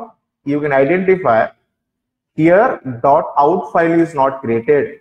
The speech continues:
Which file is created? Dot class. Right, very good. If I will run Java, here dot class is not required to specify when you are running. So delete that dot class,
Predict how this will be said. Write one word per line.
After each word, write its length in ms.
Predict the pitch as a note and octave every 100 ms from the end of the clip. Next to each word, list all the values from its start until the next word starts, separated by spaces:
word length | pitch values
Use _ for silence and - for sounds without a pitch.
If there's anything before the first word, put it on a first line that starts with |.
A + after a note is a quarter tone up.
| -
Which 160 | D3+
file 200 | - D#3
is 140 | D#3 -
created? 540 | D3+ D3 D3 E3+ A#3 - _
Dot 280 | B2 A#2+ -
class. 260 | G2+ D2 _ _ _ _ _ _ _
Right, 200 | A2 A2
very 280 | F#2 B2 C#3
good. 180 | G2 - - _ _ _ -
If 160 | D3+ E3+
I 140 | E3+
will 180 | E3+ E3
run 380 | D#3 D#3 A3 C3+
Java, 520 | B2+ C3 D#3+ A#3 - - - - _ _ _ _ _ _
here 160 | E3+ G3+
dot 340 | E3 E3 -
class 300 | F#3+ F#3 G3
is 160 | G3+ F3+
not 280 | F3 F3+ F#3
required 340 | F3+ F#3+ F3+
to 120 | F#3
specify 640 | F3+ - D#3+ D3+ F3+ F3 E3+ G3+ D#3+ C3+
when 220 | D3 D#3 -
you 220 | D3 D3
are 120 | D3
running. 600 | A2+ A2+ C3 C3 F2 - _ _ _ _ _ _ _
So 160 | F3
delete 400 | D#3 C#3+ F3 E3
that 180 | D3+ C#3
dot 280 | B2+ C3 -
class, 260 | D3+ G#3